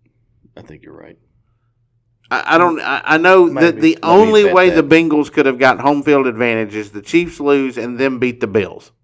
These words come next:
Speaker 1: Because the Bengals, I think the Bengals lost some, um, in the beginning of the season.
Speaker 3: They lost to the Steelers week one. That's
Speaker 1: They
Speaker 3: what
Speaker 1: did.
Speaker 3: really came back to bite 'em.
Speaker 1: Correct.
Speaker 2: Yeah,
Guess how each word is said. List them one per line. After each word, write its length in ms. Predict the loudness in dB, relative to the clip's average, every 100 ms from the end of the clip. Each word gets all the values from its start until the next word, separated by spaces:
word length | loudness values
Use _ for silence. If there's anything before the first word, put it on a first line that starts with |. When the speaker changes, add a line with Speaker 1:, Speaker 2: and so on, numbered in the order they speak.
| _ _ _
Speaker 1:
Because 220 | -18 -16
the 80 | -14
Bengals, 320 | -6 -4 -4 -8
I 80 | -10
think 160 | -10
the 80 | -10
Bengals 400 | -10 -10 -10 -16 -20
lost 640 | -12 -8 -8 -12 -20 -20
some, 640 | -18 -14 -12 -10 -10 -12 -16 -20
um, 520 | -20 -16 -14 -12 -14 -16 -12
in 160 | -10
the 60 | -10
beginning 400 | -12 -14 -10 -10
of 80 | -12
the 60 |
season. 560 | -16 -18 -16 -16 -18 -8
Speaker 3:
They 100 | -6
lost 360 | -4 -6 -8 -12
to 100 | -14
the 80 |
Steelers 500 | -16 -14 -12 -12 -14
week 300 | -16 -16 -16
one. 380 | -14 -12 -12 -14
That's 260 | -16 -16 -14
Speaker 1:
They 160 | -14
Speaker 3:
what 300 | -8 -6 -6
Speaker 1:
did. 60 | -8
Speaker 3:
really 280 | -12 -10 -12
came 260 | -14 -14
back 180 | -14 -16
to 40 | -16
bite 240 | -16 -16
'em. 120 | -18 -20 _
Speaker 1:
Correct. 380 | -14 -14 -14 _ _
Speaker 2:
Yeah, 280 | -14 -12 -12